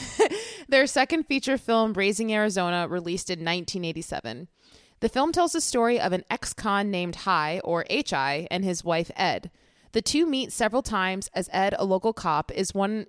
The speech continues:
is the one assigned to taking Hi's mugshot and logging him into the books each time he is incarcerated for robbing convenience stores.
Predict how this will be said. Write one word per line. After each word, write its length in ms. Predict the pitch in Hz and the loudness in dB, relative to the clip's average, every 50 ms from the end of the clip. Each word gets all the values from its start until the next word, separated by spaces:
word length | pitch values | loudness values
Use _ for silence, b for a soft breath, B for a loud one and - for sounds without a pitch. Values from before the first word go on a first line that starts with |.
| _ _ - | _ _ 0
is 160 | 214 208 175 | 0 2 4
the 80 | 214 202 | 2 2
one 220 | 208 220 240 254 | 4 2 0 0
assigned 480 | - - - - 208 190 190 196 214 208 | -2 -4 -4 -2 -2 0 0 0 -2 -2
to 180 | - - 196 | -4 -6 -4
taking 320 | - 202 185 - 175 180 160 | -2 -4 -4 -4 -6 -8 -4
Hi's 300 | 170 180 175 170 - 196 | -2 -2 -2 -2 -2 0
mugshot 500 | 220 247 254 - - - 233 226 226 - | 0 0 0 0 0 2 2 2 2 0
and 180 | - - 196 190 | -2 -4 -2 2
logging 320 | 185 185 196 190 202 220 | 4 2 2 2 0 -2
him 120 | 214 220 202 | -2 -2 0
into 220 | 190 196 - 196 | -2 -2 -2 -4
the 80 | 185 175 | -4 -4
books 400 | - 170 139 143 - - - - - | -2 -2 -2 -2 -4 -10 -12 -10 -8
each 220 | 202 233 220 - | -6 -4 -4 -2
time 280 | - - 240 226 226 226 | -2 0 0 0 2 0
he 60 | 220 | 0
is 100 | 208 185 | -2 -2
incarcerated 680 | 220 202 - 196 185 175 - - 170 160 156 160 160 | -4 -4 -2 -2 -2 -2 -2 -2 -4 -4 -2 -4 -4
for 160 | - - 175 160 | -4 -4 -4 -2
robbing 340 | 170 175 185 - 202 202 | 0 0 0 0 -2 -4
convenience 520 | 196 214 214 214 254 254 214 170 - - - | -4 -4 -4 -2 -2 -2 -2 -4 -6 -6 -8
stores. 480 | - 156 95 73 60 - - - - | -6 -6 -6 -6 -6 -8 -8 -10 -12